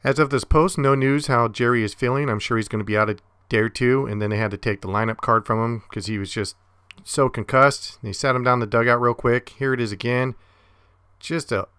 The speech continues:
shot to the head. Glad he's not too bad off, but man, thank God that someone was there. And Hunter Wendelstedt came out to back him up.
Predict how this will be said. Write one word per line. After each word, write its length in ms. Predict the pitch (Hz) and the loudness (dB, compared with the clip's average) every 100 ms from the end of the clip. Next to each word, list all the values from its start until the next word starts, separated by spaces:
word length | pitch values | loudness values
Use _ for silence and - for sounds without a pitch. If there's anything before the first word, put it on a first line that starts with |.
| _ - | _ -16
shot 520 | - - 139 139 - | -12 -2 4 4 2
to 80 | 110 | -4
the 100 | 104 | 0
head. 420 | 117 127 120 113 _ _ _ _ _ _ | 2 2 2 -6 _ _ _ _ _ _
Glad 240 | - 135 135 | -2 2 2
he's 160 | 117 | 0
not 260 | 131 113 - _ - | 0 0 -2 _ -4
too 200 | 165 147 | -2 4
bad 240 | 135 127 | 6 8
off, 300 | 123 123 - | 6 6 2
but 140 | 113 | -2
man, 200 | 113 113 | -2 -4
thank 240 | 104 123 120 | -2 -2 2
God 240 | 117 117 | 2 2
that 120 | 110 | 0
someone 180 | - 110 | -6 -4
was 140 | 104 107 | -2 0
there. 200 | 117 120 | 2 2
And 120 | 104 | 2
Hunter 240 | 135 135 | -2 0
Wendelstedt 520 | 117 123 117 - 123 | -2 -2 -2 -2 -2
came 220 | - 120 113 | -2 -2 0
out 180 | 113 - | 0 -2
to 60 | |
back 300 | 104 104 104 | -4 -4 -4
him 100 | 107 | 0
up. 240 | 123 135 | 0 0